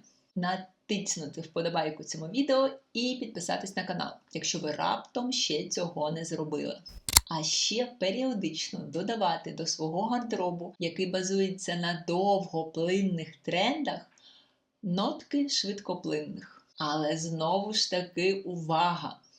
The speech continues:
Тут головне не стрибати в останній модний вагон. От подобається вам, наприклад, тренд цього сезону на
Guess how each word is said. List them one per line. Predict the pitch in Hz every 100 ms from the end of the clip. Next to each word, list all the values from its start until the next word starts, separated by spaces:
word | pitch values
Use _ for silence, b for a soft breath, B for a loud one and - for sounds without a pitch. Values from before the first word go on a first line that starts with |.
| -
Тут | 180 240 240
головне | 190 170 170 160 175 190 226 233 175
не | 160 180
стрибати | 190 - 185 180 147 160 180 214 - 156 143
в | 135 -
останній | 170 156 - - 170 185 208 208 202
модний | 185 160 165 175 170 180 156
вагон. | 160 156 156 151 147 - -
От | 170 -
подобається | 160 190 226 220 202 -
вам, | 165 175
наприклад, | 180 170 - 180 175 160 -
тренд | 156 165 190 190
цього | - 147 143 170
сезону | 175 - 151 147 175 214 214 185
на | 156 160 180